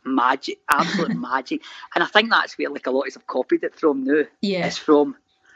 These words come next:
Speaker 1: like, you know, Gareth and his dad, you know, they're just, they can, they can, when they, when, usually when they take a,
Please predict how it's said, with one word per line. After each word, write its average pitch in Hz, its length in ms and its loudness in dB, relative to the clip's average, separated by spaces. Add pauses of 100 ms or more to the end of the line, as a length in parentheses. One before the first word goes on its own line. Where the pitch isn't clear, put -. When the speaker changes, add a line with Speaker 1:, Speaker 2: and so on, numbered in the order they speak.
(400)
Speaker 1:
like, 131 300 -4
you 135 140 2
know, 131 160 4
Gareth 127 400 0
and 123 300 0
his 135 140 -14
dad, 143 340 2
you 147 60 -8
know, 135 140 -4
they're 123 140 -12
just, - 500 -12 (680)
they 127 80 -4
can, 151 160 -4
they 165 100 8
can, 165 260 -2
when 151 120 2
they, 170 180 4
when, 147 300 -6
usually 170 280 0
when 139 100 -2
they 135 60 2
take - 220 -10
a, 123 100 -8